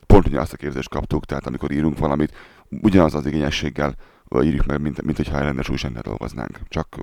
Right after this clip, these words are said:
a mai világ kicsit más már ettől. Tudnotok kell, hogy bár ez a huszonkilencedik adás, de nem ennyi podcastünk készült.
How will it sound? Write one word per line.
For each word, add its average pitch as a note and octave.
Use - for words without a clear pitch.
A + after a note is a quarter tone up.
a E2
mai D#2
világ C2+
kicsit -
más A#1+
már A#1+
ettől. -
Tudnotok A2+
kell, F2
hogy E2+
bár C#2+
ez D#2
a D#2+
huszonkilencedik D#2+
adás, D2
de D#2
nem F2
ennyi C#2+
podcastünk -
készült. B1